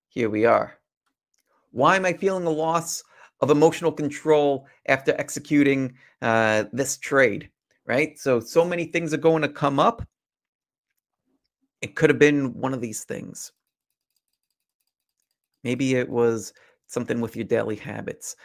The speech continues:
Maybe it was something, well, with fear, right? You,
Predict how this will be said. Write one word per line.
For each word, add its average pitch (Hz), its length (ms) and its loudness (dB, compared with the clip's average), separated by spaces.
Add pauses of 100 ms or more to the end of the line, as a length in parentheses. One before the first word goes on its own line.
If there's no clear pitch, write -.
(220)
Maybe 127 580 -4
it 120 120 -6
was - 160 -10
something, 113 580 -4 (300)
well, 110 280 4
with - 300 -6
fear, 123 380 0 (2250)
right? 120 300 -8
You, 123 420 0